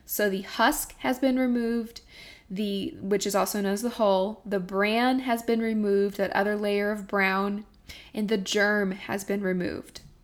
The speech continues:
Okay, so let's talk about, gosh, what do we wanna talk about? Let's first talk about the dangers of brown rice, because I think that this is probably what everybody's the most curious about, and then we'll get into some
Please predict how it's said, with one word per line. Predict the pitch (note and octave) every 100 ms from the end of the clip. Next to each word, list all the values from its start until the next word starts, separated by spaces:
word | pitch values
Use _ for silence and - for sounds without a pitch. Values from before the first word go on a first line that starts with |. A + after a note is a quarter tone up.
| _ _ _ _ _ _ - - - - -
Okay, | A#3 A#3 - - - - - - - - -
so | - - B3 A3 E3+ C#3+ -
let's | G#3+ G#3+ A3 D#4+ -
talk | - - G#3+ B3
about, | B3+ B3+ F#3+ F3+ F3+ F#3 - - - _ _ - - - - _
gosh, | - F#3+ - - -
what | A3 A#3+
do | C#4
we | A#3+
wanna | F#3+ F#3
talk | F3+ - -
about? | G3 F#3 F3 - - - - -
Let's | C4+ -
first | F#4 G4+
talk | F#4 D4+ D4+
about | B3+
the | B3+
dangers | A#3+ - G#3+ A3 A3 G#3 G3+
of | - G#3 G3+
brown | G3 F#3 F#3+ F#3
rice, | F#3 G#3 -
because | A3 G3+ G#3+
I | G3
think | G3+ - B3
that | B3+ -
this | A3+
is | C#4+
probably | - A#3 A3 G3+ A3 G#3
what | F#3+
everybody's | G#3+ G#3+ D4+ C4+ A#3 A#3+
the | -
most | G#3+ A3 A#3 E4+ E4 -
curious | - A#3 G#3 G#3+ -
about, | G3+ F#3
and | G3 G#3
then | G3+
we'll | B3
get | B3
into | G3+ G3
some | - G3+